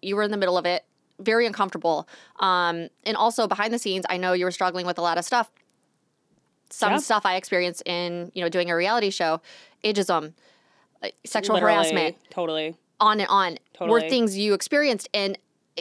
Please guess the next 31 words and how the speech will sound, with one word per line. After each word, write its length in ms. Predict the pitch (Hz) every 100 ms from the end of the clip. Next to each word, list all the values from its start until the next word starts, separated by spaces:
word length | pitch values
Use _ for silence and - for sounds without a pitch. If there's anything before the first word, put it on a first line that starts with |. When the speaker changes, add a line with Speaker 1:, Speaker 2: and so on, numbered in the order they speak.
| - -
Speaker 1:
you 100 | 220
know, 80 | -
as 200 | 208 208
Ashley's 260 | 185 - 196
best 140 | 208
friend, 300 | 277 302 240 - -
Ashley 420 | 196 196 214 202 190
has, 380 | - 185 185 180 -
had 200 | - 214
been 120 | 240
struggling 340 | 220 196 185
for 100 | 180
a 60 | 175
long 220 | 175 175
time 200 | 170 170
and 100 | 170
wanted 220 | 170 175 170
to 60 |
get 200 | 170 170 -
out 120 | 165
of 100 | 160
that 120 | 165 -
industry. 420 | 190 175 156 160 - -
Speaker 2:
I 40 | 208
Speaker 1:
Now, 100 | 175
Speaker 2:
know. 80 | 214
Speaker 1:
everyone 600 | 233 247 226 220 214 208 196
that 280 | 190 185
was 260 | 190 185 170
watching 420 | 196 226 233 208
Ashley, 420 | 180 180 - 185